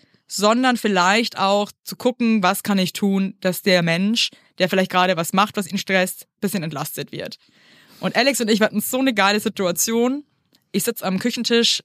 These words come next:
war ein bisschen aggro, gestresst. Er schon so, „Ich spür voll, dass du gestresst bist.“ Ich natürlich, „Ja, warum bin ich denn jetzt gestresst?“ Ich so wie so ein Psycho. „Hä? Weil, weil, weil ich das auf dem Kopf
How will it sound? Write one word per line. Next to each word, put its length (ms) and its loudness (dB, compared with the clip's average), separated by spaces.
war 220 0
ein 20 -4
bisschen 220 -4
aggro, 480 -2
gestresst. 540 0
Er 100 2
schon 180 0
so, 260 0
„Ich 120 4
spür 240 0
voll, 180 2
dass 140 4
du 100 -8
gestresst 600 0
bist.“ 260 -6
Ich 160 -8
natürlich, 500 -2
„Ja, 300 0
warum 320 0
bin 200 2
ich 80 2
denn 80 0
jetzt 200 2
gestresst?“ 480 4
Ich 140 0
so 160 0
wie 80 2
so 140 -8
ein 60 -20
Psycho. 340 -6
„Hä? 260 -2
Weil, 140 -6
weil, 80 -8
weil 120 2
ich 100 -2
das 240 -2
auf 140 2
dem 100 -8
Kopf 220 0